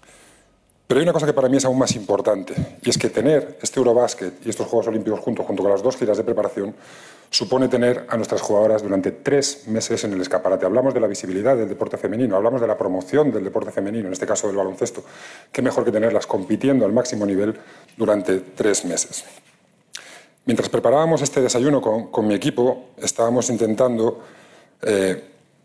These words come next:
ejemplificar la brutal excepcionalidad de lo que ha conseguido esta selección. Y la mejor forma de hacerlo, eh,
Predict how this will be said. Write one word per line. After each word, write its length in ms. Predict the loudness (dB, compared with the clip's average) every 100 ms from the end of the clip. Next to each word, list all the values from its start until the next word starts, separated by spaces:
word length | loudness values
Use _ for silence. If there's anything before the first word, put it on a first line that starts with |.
| _
ejemplificar 1120 | -2 -2 -2 -4 -4 -2 0 2 2 0 -8 -8
la 340 | 0 2 2 -2
brutal 540 | -6 0 0 2 2 2
excepcionalidad 760 | -4 -6 -4 -2 0 2 2
de 60 | 2
lo 80 |
que 80 | 0
ha 40 | 0
conseguido 400 | -2 -2 -2 -2
esta 160 | -2
selección. 540 | -6 -6 -4 -2 -2 -4 -14 -20 -20 -20 -20 _ _ _ _ -2
Y 80 | 0
la 80 |
mejor 300 | 2 2 0
forma 320 | 0 0 2 2
de 80 |
hacerlo, 640 | 2 2 2 4 2 0 -8 -8
eh, 480 | -4 0 2 0 -2